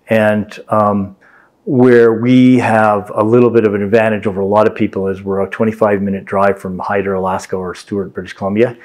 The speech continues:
And we already have a thirty-two megawatt power plant right beside our mill. We already have a mill. We already have roads. We already have, um, a lot of underground access.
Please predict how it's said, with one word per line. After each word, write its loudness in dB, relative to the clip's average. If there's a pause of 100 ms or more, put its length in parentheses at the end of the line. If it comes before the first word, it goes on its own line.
(420)
And -2
we 2
already 2
have -2
a -6
thirty-two -6
megawatt -4
power -4
plant -8
right -8
beside -6
our -8
mill. -2
We -4
already -2
have -6
a -8
mill. -2
We -4
already -6
have -10
roads. 0 (480)
We 0
already 0
have, -2
um, -6
a -8
lot -2
of -8
underground -8
access. -4